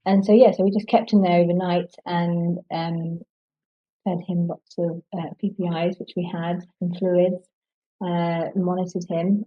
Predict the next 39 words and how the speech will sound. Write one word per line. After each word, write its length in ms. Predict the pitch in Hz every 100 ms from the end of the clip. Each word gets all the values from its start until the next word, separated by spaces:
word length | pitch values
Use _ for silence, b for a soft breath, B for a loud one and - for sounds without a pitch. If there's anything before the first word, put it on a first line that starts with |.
| -
and 480 | 180 180 175 175 175 -
eventually 540 | 180 196 - - 180
he 140 | 175
went 240 | 175 175 -
down 420 | 175 175 175 175
for, 400 | 180 170 165 170 -
um, 460 | 175 170 170 175 - _ _
an 100 | 185
evacuation. 840 | 175 175 - 185 175 - 175 175 - _ _ _ _ _ _ _ 185
Uh, 140 | 170 170 _
that 140 | 175
was 160 | 170 170
the 180 | - 180
scary 420 | - 175 170 165
point. 260 | - 165 160
And 80 |
there 80 | 175
was 80 | 190
actually 220 | 185 196
a 40 | 196
very 240 | 208 196
other 220 | - 226 233
similar 380 | 226 180 170
patient 460 | 170 165 170 - 170
who 80 | 175
came 320 | 185 180 170
in 140 | 170
again 260 | 160 - 196
at 140 | 185
night, 280 | 170 165 151 -
who 100 | 175
was 160 | 175 -
thirty, 640 | 202 190 185 - 165 175 175 _ _ _ _ _ _
uh, 220 | 208 175 170
no, 300 | 185 185 180 180 - _
no 160 | 214 208
risk 240 | 180 -
factors 320 | - - 175
again. 580 | 175 180 165 170 185 175